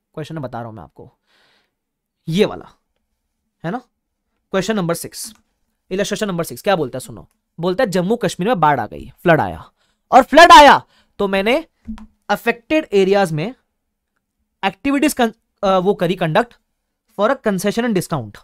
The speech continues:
डिस्काउंट में एक्टिविटी कंडक्ट करवा रहा हूं मैं सबके लिए, ठीक है। अब ये बोला ही नहीं है कि ये डिस्काउंट वो normally देता है कि नहीं देता है, तो क्वेश्चन में दोगलापंथी से आंसर करने का, क्या बोलने का, अगर ये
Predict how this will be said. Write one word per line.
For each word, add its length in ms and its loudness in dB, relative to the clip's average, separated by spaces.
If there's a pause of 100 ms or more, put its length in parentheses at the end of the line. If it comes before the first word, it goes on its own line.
(800)
डिस्काउंट 640 -4
में 120 -4
एक्टिविटी 340 -8
कंडक्ट 260 -6
करवा 200 -4
रहा 80 -6
हूं 60 -10
मैं 80 -10
सबके 280 -14
लिए, 260 -14 (360)
ठीक 120 -10
है। 80 -4 (720)
अब 160 0 (340)
ये 260 -2
बोला 220 2
ही 120 2
नहीं 200 -2
है 80 -2
कि 140 -10
ये 120 0
डिस्काउंट 360 -6
वो 60 -4
normally 280 -4
देता 200 -4
है 60 -6
कि 80 -8
नहीं 120 -8
देता 200 -16
है, 160 -20 (520)
तो 100 -6
क्वेश्चन 440 -6
में 220 0
दोगलापंथी 500 2
से 80 -6
आंसर 240 -8
करने 260 -14
का, 120 -16 (180)
क्या 140 6
बोलने 240 4
का, 160 4 (360)
अगर 300 6
ये 240 6